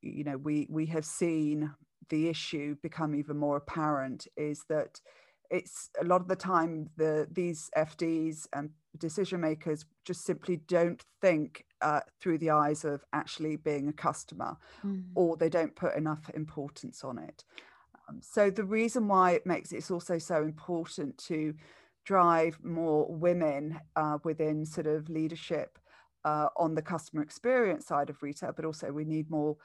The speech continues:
Speaker 1: female leadership at board
Speaker 2: Yep.
Speaker 1: level as well,
Speaker 2: Yep.
Speaker 1: because we have to get,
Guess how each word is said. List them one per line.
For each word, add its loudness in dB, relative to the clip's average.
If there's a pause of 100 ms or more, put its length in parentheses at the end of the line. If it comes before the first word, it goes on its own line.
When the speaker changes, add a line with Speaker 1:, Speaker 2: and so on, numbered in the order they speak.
(280)
Speaker 1:
female 0
leadership -4
at -6
board -2
Speaker 2:
Yep. 2
Speaker 1:
level 0
as -8
well, 4 (220)
Speaker 2:
Yep. -12
Speaker 1:
because 6
we 2
have 0
to 0
get, 2